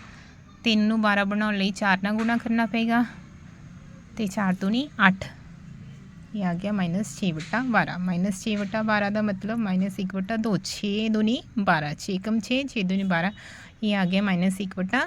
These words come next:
ਦੋ। ਹੁਣ ਅਸੀਂ ਇਸ ਹੱਲ ਕਰਾਂਗੇ ਸੱਜਾ ਪਾਸਾ।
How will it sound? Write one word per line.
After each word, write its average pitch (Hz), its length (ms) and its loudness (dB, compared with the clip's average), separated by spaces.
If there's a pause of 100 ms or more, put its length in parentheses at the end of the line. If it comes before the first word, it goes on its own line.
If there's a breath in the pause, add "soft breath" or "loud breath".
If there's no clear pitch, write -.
ਦੋ। 190 340 2 (640 loud breath)
ਹੁਣ 240 200 4
ਅਸੀਂ 254 220 2
ਇਸ 254 200 -2
ਹੱਲ 185 340 2
ਕਰਾਂਗੇ 180 500 2
ਸੱਜਾ 208 420 6
ਪਾਸਾ। - 340 -4